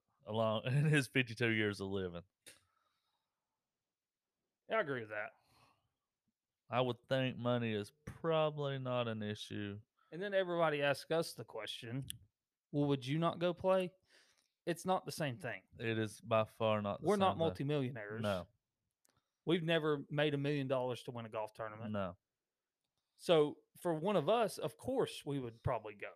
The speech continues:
Speaker 1: See, that's the thing with, like, a couple of the young guys getting it. Like, Ogletree, I think, went to the Live Tour. That guy's not made much money. I mean, he's gonna be instantly set for life. And I would imagine,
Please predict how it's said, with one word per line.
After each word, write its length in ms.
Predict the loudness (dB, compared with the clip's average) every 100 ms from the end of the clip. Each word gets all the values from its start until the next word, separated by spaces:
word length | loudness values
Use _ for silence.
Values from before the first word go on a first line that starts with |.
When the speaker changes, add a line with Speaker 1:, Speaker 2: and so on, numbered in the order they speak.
| _ -20 -20 _ _ _ _ -6
Speaker 1:
See, 180 | 0 6
that's 240 | 6 4
the 80 | 0
thing 320 | 2 2 4
with, 160 | 2 4
like, 160 | 2
a 60 | 2
couple 380 | 2 2 2 4
of 60 |
the 320 | 6 6 4 0
young 260 | 2 4
guys 340 | 4 6 6 4
getting 220 | -4 -2
it. 220 | -2 -2
Like, 180 | -2 -2 -4 _ 2
Ogletree, 600 | 2 2 0 0 2 -2
I 60 |
think, 360 | -2 -4 -4 -8 _ _ _ -8
went 220 | -8 -6
to 120 | -10
the 60 | -6
Live 300 | -2 -2 -2 -4
Tour. 280 | -4 -4 -8 _ -20 _ _ -4
That 160 | -2
guy's 240 | 0 -4 2
not 200 | 4 6
made 180 | 6 6
much 240 | 2 2
money. 360 | 4 4 4 -4 -12 _ -6
I 60 |
mean, 160 | 0 0
he's 240 | 0 0
gonna 160 | 0 4
be 140 | 2
instantly 1000 | 2 0 0 0 0 4 6 8 6 2 -4 -16 _
set 420 | -4 4 4 4
for 140 | 2 4
life. 460 | 6 6 6 4 0 -16 _ _ _ _ _ _ _ _ _ _ _ _ -8
And 360 | -4 -2 -4 0
I 140 | 4
would 180 | 4 4
imagine, 1040 | 0 -2 2 4 4 4 0 0 -2 -6